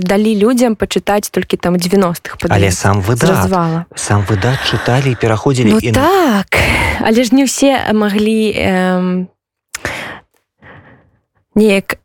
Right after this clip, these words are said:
Speaker 1: экзістэнцыяльна дарасці да гэтага, што «пайду-ка я і вазьму гэту кніжку». Э, ну, трэба ўсё ж такі гэта разумець, што это складаныя працэсы, гэта трэба было рэальна, эм,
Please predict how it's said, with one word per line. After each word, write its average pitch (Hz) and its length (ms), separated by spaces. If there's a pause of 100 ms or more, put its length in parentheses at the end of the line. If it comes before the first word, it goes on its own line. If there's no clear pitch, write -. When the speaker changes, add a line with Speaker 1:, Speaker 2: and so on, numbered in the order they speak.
(120)
Speaker 1:
экзістэнцыяльна 208 1040
дарасці 190 560
да 170 160
гэтага, 175 480
што - 240 (640)
«пайду-ка 196 560
я 196 240
і 185 40
вазьму 180 360
гэту - 240
кніжку». - 640
Э, 185 240
ну, 185 320 (240)
трэба 202 320
ўсё 208 160
ж - 20
такі 208 220
гэта 196 240
разумець, 190 560
што - 400
это - 160
складаныя 233 640
працэсы, 190 640
гэта 190 160
трэба 220 320
было 190 400 (400)
рэальна, 185 640 (480)
эм, 180 800